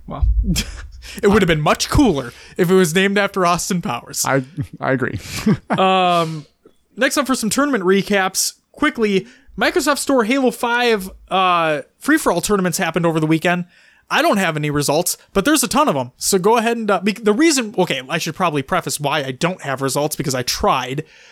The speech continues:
Speaker 1: Um, the link that was in every single one of their tweets doesn't work. It kept redirecting over itself. So I was never able to actually get into the website. Maybe it was a Chrome issue. I didn't try another browser. That's on me. But,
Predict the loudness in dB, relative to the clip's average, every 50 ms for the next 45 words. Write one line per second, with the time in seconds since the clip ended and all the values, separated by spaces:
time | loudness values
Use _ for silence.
0 | -20 _ _ 0 2 4 4 4 2 0 -4 -8 _ -2 2 2 2 2 2 2
1 | 2 2 0 -4 -12 -14 -18 _ _ 0 2 2 2 2 2 0 -2 -2 -2 -2
2 | 0 2 2 2 4 2 0 2 0 0 2 2 2 0 0 2 2 0 0 0
3 | 0 0 2 2 2 0 -2 -6 -6 -8 -20 _ _ -10 -10 -4 0 2 2 2
4 | 0 -2 -6 -8 -6 -2 -2 -2 -2 -4 -16 -20 _ _ _ _ _ -4 -4 0
5 | 0 -2 -2 -2 0 2 2 4 2 2 0 0 -2 -2 -4 -2 0 0 0 2
6 | 2 0 0 0 -4 -4 -4 -6 -12 -14 -16 _ _ _ _ _ _ _ _ _
7 | _ _ _ _ _ _ _ _ _ _ -4 0 2 4 4 4 4 2 2 0
8 | 2 2 2 0 2 0 0 2 2 2 2 0 2 2 2 2 2 0 -2 -2
9 | -2 -4 -4 -2 -2 -4 -2 0 0 0 2 0 0 2 0 0 0 0 0 0
10 | 0 0 0 0 2 0 0 0 _ 0 2 4 4 2 2 2 0 -2 0 0
11 | 0 2 2 0 0 2 2 2 2 2 0 -2 -2 -2 0 0 0 0 0 -2
12 | -2 -2 0 0 0 2 2 0 0 0 0 -2 -2 -2 -2 -2 -2 -2 -2 -2
13 | -2 -4 -6 -20 -20 -20 -20 _ -8 -2 0 2 2 2 0 -2 -6 _